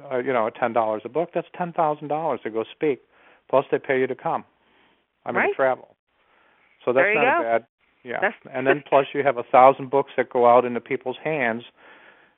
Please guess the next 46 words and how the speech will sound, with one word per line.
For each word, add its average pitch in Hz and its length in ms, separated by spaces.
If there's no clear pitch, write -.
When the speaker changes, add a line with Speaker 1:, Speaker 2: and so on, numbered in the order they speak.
Speaker 1:
and, 113 360
and 120 220
that, 127 340
then 123 160
they 123 80
start 117 280
talking 113 340
about 110 280
it, 120 140
and 120 140
it 127 240
can 123 240
start 107 240
a 110 40
groundswell 113 580
that 117 220
way. 110 180
Speaker 2:
Mm-hmm. 196 440
Absolutely. 165 720
I 156 60
mean, 165 180
it's, 175 120
it's 190 160
very 226 280
good. 156 280
I'm, 165 220
I'm 170 180
so 214 160
glad 180 380
that, 165 340
um, 156 400
you 208 80
know, 185 140
we 180 120
were 190 100
able 180 320
to, 160 280
to 160 200
help 226 380
you 233 180
with 233 160
that 202 280
and 190 120
contribute 190 760
to 196 60
these 180 180